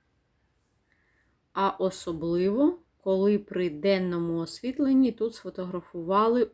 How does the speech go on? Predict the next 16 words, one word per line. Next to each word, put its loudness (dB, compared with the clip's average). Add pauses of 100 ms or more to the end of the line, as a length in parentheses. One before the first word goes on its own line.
отвори -2
намистин. -4
Зараз -8
я -8
до -12
цього -10 (1600)
долистаю -2
і -2
покажу -6
вам. -4 (220)
Він -8
вирішив -2
сфотограф-, -16 (140)
ага, -8
ось -6
дефекти. -10